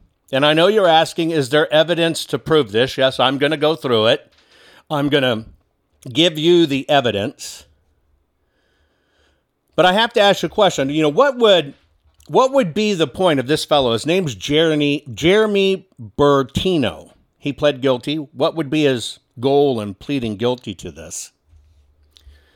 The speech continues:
Um, they said they had e-, evidence of him at January sixth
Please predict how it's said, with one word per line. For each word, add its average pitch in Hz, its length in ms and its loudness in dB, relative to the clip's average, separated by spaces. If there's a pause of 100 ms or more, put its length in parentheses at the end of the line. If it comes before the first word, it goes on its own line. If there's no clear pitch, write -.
(600)
Um, 127 480 2 (2250)
they 165 240 2
said 160 720 4
they 147 180 2
had 151 200 4
e-, 156 160 4
evidence 165 500 2
of 131 140 -4
him 131 560 -2 (1300)
at 131 180 2
January 139 420 2
sixth - 520 0